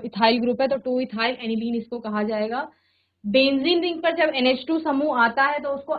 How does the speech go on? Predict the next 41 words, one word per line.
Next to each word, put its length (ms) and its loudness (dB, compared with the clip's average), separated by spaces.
aniline 480 -2
कहा 200 -4
जाता 300 -8
है, 60 -6
ठीक 200 -6
है 60 0
ना। 140 2
तो 60 4
ये 220 6
पूरा 320 6
हो 160 6
गया 180 4
aniline, 460 2
और 120 2
aniline 420 0
पर 160 0
second 320 -8
number 220 -2
की 120 -6
position 400 -4
पर 120 -4
आपका 260 -6
क्या 160 -4
है, 100 -2
ethyl 260 -6
group 300 -12
है, 60 -16
ठीक 140 -10
है 60 0
ना। 140 -4
ये 220 4
आपका 320 4
क्या 200 2
है, 120 4
वन 280 2
और 120 2
टू 80 -4
पर 160 0
methyl 360 -2
group 220 -6
है, 140 0